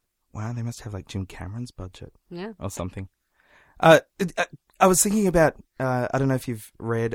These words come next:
Speaker 1: or heard about, uh, David Bianculli's book about the Smothers Brothers, and, oh, oh, they both, they both just looked
Speaker 2: <laughs>
Speaker 1: over, they both looked over onto the bookshelf.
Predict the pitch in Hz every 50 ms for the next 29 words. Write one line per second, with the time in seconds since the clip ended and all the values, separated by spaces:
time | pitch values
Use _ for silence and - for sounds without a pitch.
0 | - 107 107 107 107 110 113 113 113 113 110 - - 113 104 110 107 107 104 -
1 | - _ _ _ _ _ _ - 110 104 101 101 82 - _ _ _ _ _ _
2 | _ _ _ - 127 113 107 101 107 107 104 101 - - 107 101 104 104 104 98
3 | - - - - _ 113 - 113 107 98 - - - 110 - 110 98 - - -
4 | - - 110 107 104 110 101 - 117 110 107 110 104 110 117 - - - _ _
5 | _ _ _ _ _ _ _ _ _ - 113 110 104 101 101 101 101 101 - -
6 | - - _ _ _ _ _ _ _ - 147 135 113 - - 143 135 113 - -
7 | - 147 139 - 165 165 180 - - - - 135 147 143 131 - 151 156 175 -
8 | - 160 135 - 135 135 160 185 - - 165 139 131 131 123 123 120 120 131 -
9 | 427 427 403 349 - - - 320 285 147 147 120 - - 147 147 160 156 165 156
10 | 143 - 151 131 131 123 127 - - 120 120 113 - 131 123 104 - 117 - -
11 | - 113 104 98 80 - - -